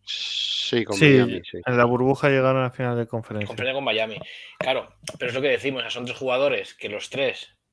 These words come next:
Speaker 3: quieren brillar, los tres quieren ser estrellas, los tres quieren ser el jugador principal, por muy amigos que sean,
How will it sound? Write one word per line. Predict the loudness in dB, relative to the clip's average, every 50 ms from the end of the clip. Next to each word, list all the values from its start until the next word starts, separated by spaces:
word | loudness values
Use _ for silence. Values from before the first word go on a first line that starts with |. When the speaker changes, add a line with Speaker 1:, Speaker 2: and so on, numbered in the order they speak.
| _ -6
Speaker 3:
quieren | -4 -2 -2 -2 -4
brillar, | -6 -4 0 0 0 0 0 -4 -6
los | -10 -12 -12 -12 -10
tres | -12 -12
quieren | -10 -10 -10 -6
ser | -6 -6
estrellas, | -6 -6 -2 0 2 4 4 4
los | 2 -2 -6
tres | -8 -12
quieren | -10 -8 -8 -8 -8
ser | -6 -2 -2 -2 -2 -4 _ _ _ _ _ _ _ _ _ _ _ _ -18
el | -16 -16
jugador | -14 -10 -6 -6 -6 -6
principal, | -6 -8 -12 -10 -4 -2 -2 0 -2 -4 -6 _ _ _
por | -8 -8 -8 -8
muy | -8 -6 -6
amigos | -4 -4 -2 -4 -4 -4
que | -6 -8
sean, | -4 -2 0 0 0 -2 -6 -16